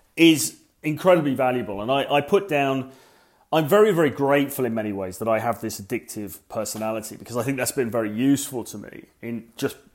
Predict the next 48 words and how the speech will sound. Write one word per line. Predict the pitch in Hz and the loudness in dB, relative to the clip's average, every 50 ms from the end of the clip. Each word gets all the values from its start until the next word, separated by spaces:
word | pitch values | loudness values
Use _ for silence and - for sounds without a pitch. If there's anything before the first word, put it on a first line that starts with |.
| _ _ - | _ _ -12
professionally | - 123 110 - 131 131 131 - - 131 117 113 110 113 110 107 | -8 -8 -4 -2 0 0 0 0 -4 -6 -6 -6 -6 -6 -6 -6
and | 104 104 104 | -6 -8 -8
in | 101 104 104 101 | -8 -8 -8 -6
dating | 98 120 120 123 123 117 - 120 110 | -4 -2 -2 -2 -2 -4 -6 -8 -8
and | 107 | -6
everything | 107 107 101 107 98 110 110 117 | -8 -8 -8 -8 -10 -8 -6 -6
else. | 123 117 104 - - - - - - - - - - - - - - _ _ _ _ _ _ _ _ - | -6 -6 -6 -10 -14 -20 -20 -20 -20 -20 -20 -20 -20 -20 -20 -20 -20 _ _ _ _ _ _ _ _ 8
But | 190 202 | 8 8
you | 214 226 233 233 | 8 8 6 6
also | 233 240 233 226 - 214 202 | 6 6 6 6 6 4 4
need | 196 190 175 | 4 2 0
to | - 180 | 0 -2
be | 175 190 | -2 -2
professional, | 180 - 175 - - 208 185 - - 156 120 107 95 85 95 | -2 -2 -2 0 2 2 2 2 -2 -8 -8 -8 -8 -6 -2
right? | 110 127 151 175 190 196 175 - - - | 0 2 2 4 2 0 -4 -6 -8 -8
You | 160 160 | -6 -4
know, | 151 160 175 185 190 190 196 165 - - - - - | -2 -2 0 0 0 -2 -2 -4 -8 -14 -20 -16 -8
um, | - 147 143 143 147 147 147 151 151 151 147 143 - - - | -2 2 2 2 2 2 0 -2 -4 -4 -4 -6 -8 -10 -8
you | 156 156 156 | -6 -4 -2
need | 165 165 170 147 | 0 -2 -2 -2
to | - 147 | -6 -8
be, | 131 143 147 139 135 135 131 131 131 127 127 123 - - _ _ _ _ _ _ _ _ _ _ _ _ - | -8 -4 -2 -2 0 0 0 0 0 0 -2 -4 -6 -10 _ _ _ _ _ _ _ _ _ _ _ _ -8
and, | 160 170 175 | -6 -6 -4
and | 180 175 180 190 | -4 -2 0 0
I'm | 196 196 | 2 2
not | 208 220 190 | 2 0 0
saying | - 180 165 | 0 -2 -2
you | 156 | -2
need | 156 147 123 | -2 -4 -4
to | - | -4
be | 127 | -4
a | 113 | -4
geek. | 101 - - 156 147 104 92 - - - | -2 -2 0 0 0 -2 -4 -8 -10 -8
I'm | 120 127 | -6 -6
not | 147 135 | -6 -6
saying | - 135 127 123 | -6 -6 -6 -4
you | 117 | -4
need | 117 117 | -4 -4
to | 117 117 | -4 -6
have | 110 - | -8 -8
spreadsheets. | - - - 123 117 110 - - 113 101 90 - 120 | -8 -8 -6 -4 -4 -4 -6 -8 -10 -10 -8 -6 -6
I | 120 | -4
mean, | 127 127 123 120 123 | -4 -2 -2 -2 -2
you | 120 131 | -2 -2
know, | 123 107 104 | -2 -2 -2
I'm | 113 123 120 | -4 -4 -6
kind | - - 117 107 104 | -8 -8 -10 -8 -10
of, | - | -12